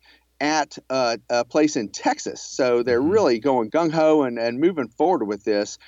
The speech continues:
Speaker 1: And really in the next few years, as we said at the, at the top of the segment, is, uh, we're gonna start to see a lot of things come together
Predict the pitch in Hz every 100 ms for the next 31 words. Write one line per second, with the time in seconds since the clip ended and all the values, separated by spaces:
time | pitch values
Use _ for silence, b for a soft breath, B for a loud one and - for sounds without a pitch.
0 | b 117 175 277 233 135 120 143 196 -
1 | 180 160 175 160 139 120 131 123 151 113
2 | 120 _ 131 117 - 147 160 117 - 160
3 | 175 117 98 b b b - 127 117 131
4 | 120 139 156 139 160 156 143 143 113 117
5 | 151 185 170 170 151 - 147 123 135 151
6 | 131 104